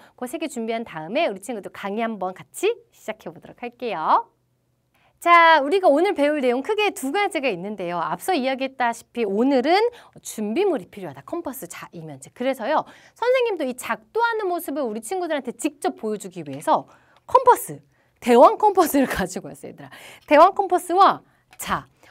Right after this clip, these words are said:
원래는 그 이제 교과서, 교재 이런 데 보면 눈금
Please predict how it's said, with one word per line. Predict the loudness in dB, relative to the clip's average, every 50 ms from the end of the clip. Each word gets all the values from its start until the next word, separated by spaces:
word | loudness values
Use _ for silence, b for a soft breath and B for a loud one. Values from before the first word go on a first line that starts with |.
| b b 2
원래는 | 4 4 6 4 4 2 0 0 0 0 0 0 0 0 0 -2 -4 -8
그 | -8 -6 -6 -4 -4 -4 -4 -4 -4 -4
이제 | -6 -8
교과서, | -8 -6 -6 -6 0 4 4 4 4 4 0 0 0 0
교재 | 0 -2 -2 -2 0 -2 -2
이런 | -2 -4 -6
데 | -10
보면 | -10 -8 -4 -2 -2 -2 -2 B B B B B B
눈금 | -2 0 2 2 2 2 2